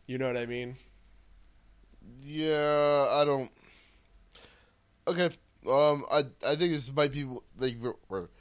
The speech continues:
Speaker 2: we're not talking about this now, but I think we might, might have to agree to disagree on this one for now, 'cause I don't really have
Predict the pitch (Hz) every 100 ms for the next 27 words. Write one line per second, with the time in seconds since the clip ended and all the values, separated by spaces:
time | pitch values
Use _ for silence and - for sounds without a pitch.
0 | _ - 98 131 - 143 131 107 120 120
1 | 107 101 113 117 120 113 117 117 117 113
2 | 113 117 110 - 113 101 107 110 95 107
3 | 107 107 104 104 104 110 98 107 104 101
4 | 107 117 110 104 107 107 104 110 107 101